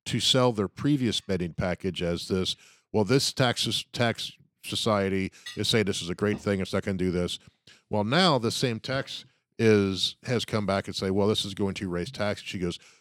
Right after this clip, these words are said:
"Well, that, that's, that's not true." So, and he called her out on it. "So you're saying the same tax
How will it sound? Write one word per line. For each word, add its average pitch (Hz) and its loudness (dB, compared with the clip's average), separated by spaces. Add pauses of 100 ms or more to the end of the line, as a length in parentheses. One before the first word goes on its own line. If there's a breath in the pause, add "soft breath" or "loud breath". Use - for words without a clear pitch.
(120)
"Well, 104 4
that, 101 0
that's, - -4
that's - -10
not 87 -6
true." 76 -4 (300)
So, 175 8
and 139 0
he 156 4
called 165 4
her 135 4
out 160 2
on 71 -2
it. 57 -12 (500)
"So 143 4
you're 113 4
saying 123 2
the 113 0
same 131 0
tax - -2